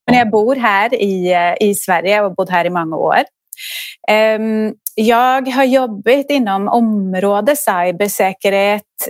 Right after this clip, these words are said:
med många olika delar i många olika områden, snart i över tjugo år. Eh, och, eh,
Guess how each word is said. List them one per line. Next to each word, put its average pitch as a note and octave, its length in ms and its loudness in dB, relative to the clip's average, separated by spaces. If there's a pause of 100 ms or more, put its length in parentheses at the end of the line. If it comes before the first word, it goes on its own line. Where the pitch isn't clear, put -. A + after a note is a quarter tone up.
med A3 320 0
många A#3 280 2
olika G3 840 0
delar A3 920 0
i G3+ 40 2
många G#3 320 0
olika F#3+ 320 0
områden, F#3 1000 0 (360)
snart C4+ 640 -2
i A3+ 200 2
över G3 320 0
tjugo F3+ 520 -2
år. G3 400 0 (500)
Eh, F#3 560 2 (640)
och, A3+ 580 2
eh, A3 340 2